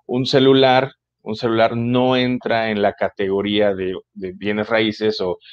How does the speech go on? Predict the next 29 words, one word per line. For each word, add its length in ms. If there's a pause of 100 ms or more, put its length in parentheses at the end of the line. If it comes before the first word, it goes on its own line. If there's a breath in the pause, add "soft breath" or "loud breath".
(340 loud breath)
o 320
vender 380
algún 340
producto 560
que 100
las 260
personas 440
pueden 260
comprar 440
y 80
llevarse 540
a 40
su 140
casa 520 (520 soft breath)
eh, 440
o 140
a 40
su 140
negocio, 680 (100)
no 400
entra 280
en 80
esa 180
categoría. 580
Los 200
bienes 240
raíces 300
son 300 (160)
tierra 520